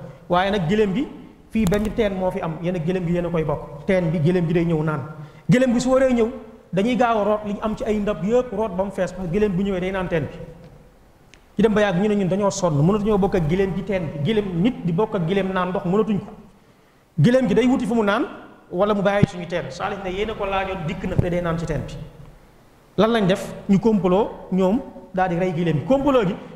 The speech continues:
juróom-ñeent nit ñoo ko jiite ci dëkk bi. "Wa kaana fil madinati tis'atu rahs-, rahtin yufsiduuna fil ardi wa laa yuslihuun."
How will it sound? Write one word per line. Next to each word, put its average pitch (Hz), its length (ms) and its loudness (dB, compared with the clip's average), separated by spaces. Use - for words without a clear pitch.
juróom-ñeent 226 540 2
nit 190 180 2
ñoo 190 140 0
ko 196 120 -4
jiite 170 180 -2
ci 170 80 -2
dëkk 156 200 -2
bi. 117 220 -6
"Wa 180 80 2
kaana 208 280 0
fil 190 160 0
madinati 214 460 2
tis'atu 208 440 -2
rahs-, 180 320 -2
rahtin 185 340 0
yufsiduuna 208 440 4
fil 202 160 -2
ardi 196 200 0
wa 190 120 0
laa 185 80 2
yuslihuun." 160 420 -2